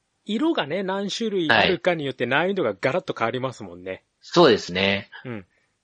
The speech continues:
Speaker 1: で、これ、あの、最初の頃のぷよぷよとかもそうだったんですけど、
Speaker 2: はい。
Speaker 1: 最初の難易度設定のところで、こうね、イージー、ノーマル、ハードでそれぞれこう、
Speaker 2: はい。
Speaker 1: 出てくる色の数が違うっていうのがありましたから。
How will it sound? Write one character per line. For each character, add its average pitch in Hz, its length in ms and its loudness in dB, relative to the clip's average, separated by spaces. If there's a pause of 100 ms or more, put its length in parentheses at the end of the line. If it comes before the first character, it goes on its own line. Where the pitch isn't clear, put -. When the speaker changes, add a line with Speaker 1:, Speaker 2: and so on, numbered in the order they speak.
(120)
Speaker 1:
で、 214 120 -4
こ 220 140 -6
れ、 240 100 0
あ 233 80 0
の、 220 160 -4
最 247 200 -2
初 285 100 -4
の 269 100 -4
頃 269 220 -2
の 139 540 -4
ぷ 160 80 -4
よ 156 80 -2
ぷ 170 100 -10
よ 160 180 -4
と 170 100 -8
か 139 100 -6
も 113 100 -6
そ 160 120 -4
う - 40 0
だ 107 60 -4
っ - 20 -20
た 101 140 -8
ん 98 40 -6
で 92 40 -14
す - 80 -16
け 110 100 -10
ど、 156 300 -2 (260)
Speaker 2:
は 110 160 4
い。 85 160 0
Speaker 1:
最 226 300 0
初 226 240 -6
の 220 340 -6
難 214 320 -2
易 226 80 -4
度 226 80 -2
設 - 200 -6
定 160 140 -4
の 143 100 -6
と 147 100 -10
こ 156 140 -8
ろ 147 100 -4
で、 170 320 0
こ 107 180 -4
う 107 60 -4
ね、 165 200 -6
イ 175 140 -4
ー 151 60 -6
ジ 127 140 -6
ー、 113 40 -6
ノ 139 180 -8
ー 147 60 -6
マ 147 80 -6
ル、 139 80 -6
ハ 151 180 -6
ー 131 40 -6
ド 123 80 -6
で 104 100 -6
そ 131 120 -6
れ 147 60 -4
ぞ 147 120 -4
れ 104 100 -6
こ 101 320 -4
う、 - 300 -8
Speaker 2:
は 95 60 4
い。 82 40 4
Speaker 1:
出 151 60 0
て - 0 -
く 120 120 -4
る 104 80 -4
色 127 180 -2
の 131 100 -4
数 120 240 -6
が 92 80 -10
違 127 320 -6
う 131 40 -2
っ 127 40 -4
て - 200 -14
い 85 40 -16
う - 20 -20
の 90 100 -14
が 92 100 -10
あ 92 60 -4
り 107 100 -8
ま 110 120 -4
し - 80 -10
た 95 100 -12
か 85 120 -16
ら。 95 300 -6